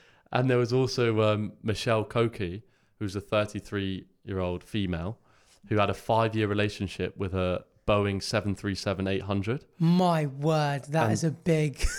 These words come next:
Speaker 2: <laughs>
Speaker 1: she said, "The seven three seven eight hundred is very attractive and sexy to me. He's the most beautifully built and very attractive and elegant aircraft I've ever seen."
Speaker 2: Wow, gorgeous aircraft, but that is, God, you
Speaker 1: Yeah.
Speaker 2: never feel,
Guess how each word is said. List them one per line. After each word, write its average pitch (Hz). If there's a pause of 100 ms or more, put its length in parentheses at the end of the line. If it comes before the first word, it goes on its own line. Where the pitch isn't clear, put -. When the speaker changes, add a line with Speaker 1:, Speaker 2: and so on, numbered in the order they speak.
Speaker 2:
<laughs> -
Speaker 1:
she 139
said, 131 (100)
"The 117
seven 139
three 135
seven 117
eight 104
hundred 98
is 92
very 110
attractive 104
and 90
sexy -
to -
me. 85 (220)
He's 120
the 123
most 117
beautifully 131
built 104
and 98
very 120
attractive - (280)
and 101 (100)
elegant 107
aircraft 95
I've 90
ever 85
seen." 85 (280)
Speaker 2:
Wow, 180
gorgeous 226
aircraft, 208
but 170
that 196
is, 151
God, 185
you 117
Speaker 1:
Yeah. 185
Speaker 2:
never 214
feel, 175